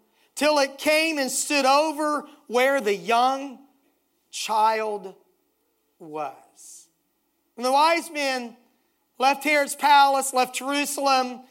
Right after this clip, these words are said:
they're going to Bethlehem. The star reappears, but now it seems to be much closer. It's not a distant star. It's a star that's guiding them.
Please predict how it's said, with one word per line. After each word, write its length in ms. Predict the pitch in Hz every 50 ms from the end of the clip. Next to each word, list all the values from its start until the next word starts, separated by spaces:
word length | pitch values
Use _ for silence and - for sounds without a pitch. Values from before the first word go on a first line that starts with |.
| _ _ _ _
they're 140 | _ 233 240
going 420 | 240 185 226 285 302 311 311 302 277
to 60 | 285
Bethlehem. 1160 | 226 190 285 285 294 285 294 - 220 220 214 202 202 214 220 208 202 202 214 240 269 262 247 - _ _ _ _ _ _ _ _ _ _ _ _ _ _
The 120 | _ 247 254
star 540 | 254 - - - 320 302 302 302 311 302 269
reappears, 1000 | 262 302 302 302 294 294 294 - 349 349 311 254 175 139 - - - - - - _ _ _ _ _ _ _ _ _ _ _
but 180 | 277 302 302
now 320 | 294 294 320 339 359 370 349
it 120 | 311 277
seems 380 | - - 330 320 320 311 302 311
to 80 | -
be 520 | 254 233 294 285 277 269 262 247 262 - - - _ _ _ -
much 320 | 247 302 302 294 - -
closer. 640 | - - - 294 330 330 330 311 - - - 156 139 143 _ _ _ _ _ _ _ _ _
It's 160 | _ - -
not 180 | 294 311 320 302
a 140 | 285 226
distant 420 | 196 277 311 302 302 - 226 214 -
star. 460 | - - - - 220 190 165 147 135 - - - _ _ _ _ _ _ _ _ _ _ _ _ _ _ _ _
It's 260 | _ 233 254 254 254
a 60 | - 262
star 400 | - - - 294 294 302 294 294
that's 200 | 262 277 - - _ 185
guiding 540 | - 294 294 294 285 285 254 220 208 185 170
them. 200 | 170 170 156